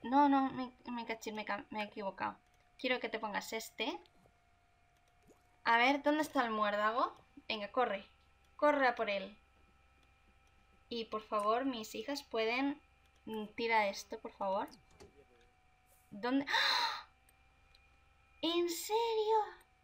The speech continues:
Esperar, esperar, esperar, que esta interacción yo la quiero captar. Yo la quiero coger.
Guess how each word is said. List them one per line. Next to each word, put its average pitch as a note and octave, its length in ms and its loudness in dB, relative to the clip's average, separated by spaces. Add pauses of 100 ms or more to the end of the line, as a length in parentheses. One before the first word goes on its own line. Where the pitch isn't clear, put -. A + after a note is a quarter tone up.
(580)
Esperar, C4+ 360 2
esperar, A#3+ 380 -2
esperar, G#3+ 360 -4
que A3+ 80 -8
esta C4 160 -4
interacción B3 760 -2
yo A3 120 -2
la G#3 140 -2
quiero B3 240 -4
captar. G3+ 500 -4 (720)
Yo B3+ 220 4
la D#4 160 6
quiero F4 320 -2
coger. A3+ 440 -4